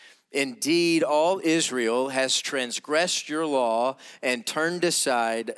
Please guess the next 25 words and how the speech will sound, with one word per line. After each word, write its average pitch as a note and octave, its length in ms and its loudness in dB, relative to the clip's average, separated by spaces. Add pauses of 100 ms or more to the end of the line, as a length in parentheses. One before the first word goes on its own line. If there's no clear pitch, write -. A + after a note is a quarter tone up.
not C3+ 480 -2
obeying A#2+ 580 -2
your A#2 160 -6
voice. A2 680 -6 (520)
So D3 220 0
the B2+ 100 0
curse F#3+ 560 0
has D3 160 0
been B2+ 180 -4
poured D#3+ 360 0
out C#3+ 260 2
on B2 180 -2
us, A2+ 560 0
along D#3+ 560 0
with D3+ 200 -2
the C3+ 180 -2
oath D#3 400 0
which C#3+ 160 -4
is C3 140 -4
written D3+ 400 -2
in C3 100 -4
the A#2 100 -4
law C3+ 400 2
of A#2 160 -4
Moses, B2 680 -2